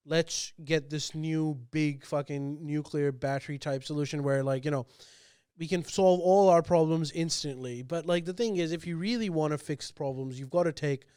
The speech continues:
you've gotta work hard. You've gotta, like, start investing properly in renewable, in batteries. It's a much longer process,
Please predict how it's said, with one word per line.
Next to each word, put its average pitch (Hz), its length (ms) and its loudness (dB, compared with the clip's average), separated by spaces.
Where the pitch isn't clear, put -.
you've 160 200 -8
gotta 190 160 6
work 143 240 2
hard. 117 260 -10
You've 143 140 -6
gotta, 165 200 2
like, 147 220 2
start 143 300 0
investing 135 580 -4
properly 135 460 -2
in 131 100 0
renewable, 139 720 2
in 131 260 -8
batteries. 135 680 -2
It's 180 220 0
a 180 80 4
much 196 320 2
longer 160 800 4
process, 185 800 2